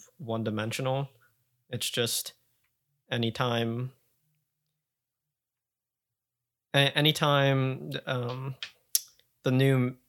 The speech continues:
uh, Miss-, Missus De Winter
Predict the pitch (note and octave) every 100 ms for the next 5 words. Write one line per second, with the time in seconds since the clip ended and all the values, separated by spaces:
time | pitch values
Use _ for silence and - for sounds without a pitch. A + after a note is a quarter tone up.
0 | _ - B2 A#2 A#2 A#2+ - _ _ _
1 | - B2+ A#2 - - _ _ - C3 B2+
2 | A2+ B2+ A#2+ A#2+ A#2+ B2 C#3